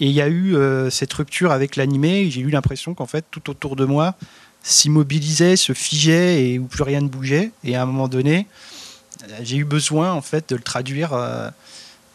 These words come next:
euh, à travers, euh, à travers ça, à travers l'idée de, de figer la marionnette, de faire, de, de, d'arrêter l'animé et de, de créer des, des sculptures.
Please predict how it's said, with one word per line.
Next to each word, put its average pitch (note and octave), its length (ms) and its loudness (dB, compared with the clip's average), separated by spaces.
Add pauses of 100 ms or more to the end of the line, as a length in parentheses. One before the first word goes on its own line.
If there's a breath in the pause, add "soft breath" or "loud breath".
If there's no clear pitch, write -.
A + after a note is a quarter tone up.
(160)
euh, A2 380 -10
à A#2 100 -8
travers, C3 440 -4
euh, A2+ 400 -6
à A#2 60 -8
travers B2 360 -6
ça, - 380 -4
à G#2+ 100 -10
travers B2+ 380 -6
l'idée C3 320 -2
de, B2 400 0
de A#2 80 -6
figer C#3 420 0
la C3+ 120 2
marionnette, C3+ 640 -2 (420 loud breath)
de A#2 160 -8
faire, C#3+ 260 0 (140)
de, B2 120 -14 (180)
de, B2 40 0
d'arrêter C3+ 460 -4
l'animé C3+ 560 0
et A#2+ 80 -2
de, A2+ 420 -4
de A#2 80 -10
créer C3+ 300 -4
des, B2+ 180 0
des B2 120 -6
sculptures. - 580 -2